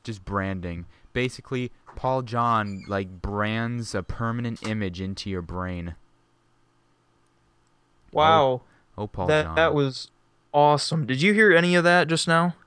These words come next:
Speaker 1: No, what just happened?
Speaker 2: Well, you know, my mom decided to just, oh, here she comes again.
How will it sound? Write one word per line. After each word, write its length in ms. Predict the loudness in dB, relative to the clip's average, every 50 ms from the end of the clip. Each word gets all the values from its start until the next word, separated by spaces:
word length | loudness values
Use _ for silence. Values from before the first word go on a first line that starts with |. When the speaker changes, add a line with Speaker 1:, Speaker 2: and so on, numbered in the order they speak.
| _ _ -8
Speaker 1:
No, 240 | -4 -2 -2 -2 -2
what 140 | -4 -6
just 120 | -8 -8 -6
happened? 440 | -4 -4 -4 -6 -8 -10 -10 -12 -14 -16 _ _ _ _ _ _ _ _ _ _ _ _ _ _ _ _ _ _ _ _ _
Speaker 2:
Well, 400 | 4 6 6 8 8 8 6 4 2
you 120 | 0 2 2
know, 440 | 4 4 4 6 6 4 4 2 0 -4 _ -18 -14 -12 -4
my 200 | 0 2 4 4
mom 320 | 4 4 4 4 2 2
decided 540 | 0 0 0 2 2 2 2 0 -2 -4 -6
to 100 | -8 -8
just, 260 | -4 -4 -4 -4 -2 0
oh, 180 | 2 2 2 0 0
here 160 | 0 0 0
she 140 | 0 0 0
comes 280 | 0 0 0 0 -2 -2
again. 300 | -2 0 0 -2 -4